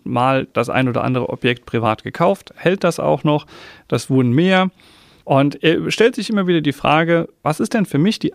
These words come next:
eigentlich richtige Struktur, um eine Immobilie zu kaufen? Kaufe ich die privat?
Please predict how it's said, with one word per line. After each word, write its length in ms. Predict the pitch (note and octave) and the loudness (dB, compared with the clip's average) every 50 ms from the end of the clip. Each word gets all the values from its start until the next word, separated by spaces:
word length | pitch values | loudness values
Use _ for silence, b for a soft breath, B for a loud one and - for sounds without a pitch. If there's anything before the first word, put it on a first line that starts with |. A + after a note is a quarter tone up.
| _ - | _ -4
eigentlich 600 | A#2+ B2+ F3 G#3 A3+ G#3 F#3+ E3 C#3+ - - - | -2 -2 0 0 0 -2 -2 -4 -6 -4 -2 -2
richtige 440 | F3 G#3+ - - - A#3 A3 G3+ | -2 -2 -2 -4 -6 -4 -4 -4
Struktur, 880 | E3+ - - - - C#3+ - _ - - - F#3+ F#3+ A3+ C#4 D4+ - - | -6 -6 -8 -10 -10 -10 -12 _ -14 -8 -4 -2 0 0 0 -2 -2 -2
um 160 | D#3 D#3+ D#3+ - | -2 -2 -2 -2
eine 200 | - D#3+ E3 D#3 | -2 -2 0 -2
Immobilie 680 | - - D#3 C3 B2+ B2 A#2+ A#2+ C#3 C#3 D3 D3+ D#3+ D3+ | -2 0 0 0 0 -2 -2 0 0 2 2 2 0 -2
zu 160 | - - - | -2 -6 -8
kaufen? 400 | - - A2+ G2 - - - - _ _ _ _ _ _ | -6 -4 -4 -4 -4 -6 -10 -16 _ _ _ _ _ _
Kaufe 240 | - - - - - | -10 -8 -8 -6 -6
ich 80 | B2+ - | -8 -14
die 80 | - | -14
privat? 580 | - - - A2+ B2 A#2+ - F#3+ D4 - - | -12 -12 -10 -8 -4 0 0 0 0 -2 -6